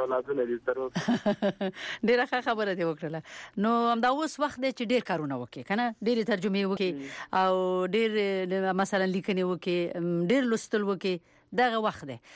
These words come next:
Speaker 2: که بیا د اولادو خاوند شوې، بیا مصروفیتونه زیات شي، دا کارونه به لږ کم شي، فعالیتونه به زیات شي. صحیح ده؟
Speaker 1: او همدا.
Speaker 2: ښه.
Speaker 1: همدا.
Speaker 2: زه شکر چې خوشحاله یې، آرامه یې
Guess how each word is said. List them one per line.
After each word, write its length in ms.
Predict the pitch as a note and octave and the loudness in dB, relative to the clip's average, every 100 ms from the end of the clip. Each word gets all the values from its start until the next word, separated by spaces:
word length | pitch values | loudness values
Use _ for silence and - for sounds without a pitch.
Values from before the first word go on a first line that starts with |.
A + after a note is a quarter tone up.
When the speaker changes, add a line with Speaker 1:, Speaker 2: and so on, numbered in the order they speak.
| - - | -20 -6
Speaker 2:
که 100 | G3+ | 0
بیا 140 | A3+ | 2
د 40 | B3 | 4
اولادو 280 | B3 B3+ C4+ | 4 2 0
خاوند 320 | C4 B3+ C4+ | 0 0 0
شوې، 200 | B3+ A#3+ A#3 | -2 -2 0
بیا 200 | B3+ B3 A3 | 2 2 0
مصروفیتونه 580 | - G#3 F#3+ F#3+ A#3 G#3+ | -2 -6 -4 -2 0 2
زیات 180 | A#3 A#3 | 2 0
شي، 80 | G#3+ | 0
دا 140 | G3 | 0
کارونه 360 | - A3 A#3 G#3 | 0 0 0 2
به 80 | F#3 | 2
لږ 280 | E3+ D#3+ - | 2 0 0
کم 120 | F#3 | -2
شي، 160 | E3+ F3+ F#3 | 0 -2 0
فعالیتونه 460 | G#3 F#3 E3+ A3+ | 0 0 0 0
به 120 | F3 D#3 | 0 0
زیات 280 | D#3 D3 | 0 -2
شي. 160 | - D3 - - - - | -6 -10 -10 -12 -12 -2
صحیح 180 | G#3+ C#4+ | 2 2
ده؟ 100 | F#4 F#4 - | 2 -2 -6
Speaker 1:
او 280 | D#3 D#4+ D#4+ | -4 -2 -2
همدا. 200 | D#4 A3 | -2 -2
Speaker 2:
ښه. 560 | E3+ - C3+ - - | -4 -10 -20 -10 -2
Speaker 1:
همدا. 280 | C3+ C3+ C#3 C#3 - - - D#3+ E3 D#3 | -2 0 -2 -4 -10 -10 -2 2 2 2
Speaker 2:
زه 80 | |
شکر 300 | F#3+ G3+ - | 0 0 -2
چې 360 | E3+ E3+ D#3+ D3+ - | 0 0 0 0 -4
خوشحاله 340 | D#3+ F3+ D#3+ | -2 0 2
یې، 120 | D#3+ D3+ | 2 0
آرامه 260 | D#3+ D#3+ D#3 | 0 0 0
یې 240 | D#3 | 2